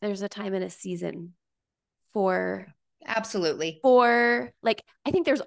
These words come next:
Speaker 1: always a time and a season for wanting. And I loved how you were talking about trust, like, trusting that that will unfold in the time that it's meant to. And I know that that was the case for me. I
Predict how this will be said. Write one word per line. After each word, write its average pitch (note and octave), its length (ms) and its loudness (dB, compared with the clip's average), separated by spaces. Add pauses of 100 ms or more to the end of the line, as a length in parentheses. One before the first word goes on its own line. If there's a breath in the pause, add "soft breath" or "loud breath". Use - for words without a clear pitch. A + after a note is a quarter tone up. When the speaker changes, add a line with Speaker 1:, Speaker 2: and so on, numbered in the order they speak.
Speaker 1:
always A3+ 300 6
a C4 60 -2
time B3+ 220 -6
and A#3 80 -2
a A3 40 -2
season G3+ 360 -6
for F#3+ 120 0
wanting. A3+ 680 -4 (1160)
And A3 120 2
I G#3 80 4
loved G#3 340 2
how A#3 60 0
you G#3 240 0
were G3 80 0
talking F#3+ 340 -6
about E3+ 240 -2
trust, - 640 -8
like, - 380 -8 (520)
trusting A#3 580 0
that F3+ 320 0 (680)
that G3 340 2
will G3+ 240 4
unfold F3+ 600 -2 (140)
in G3 540 0
the F#3 120 -2 (120)
time F3 180 -6
that D#3 160 -4
it's - 240 -10
meant D#3 220 -6
to. A#3 400 -4
And F#3 140 -2
I F3 120 0
know F3+ 260 2
that F#3 160 -4
that F3+ 180 -2
was F3 200 -4
the F3+ 100 -12
case F3 320 -6
for F3 140 -4
me. E3 320 -6 (520 loud breath)
I A#3+ 720 0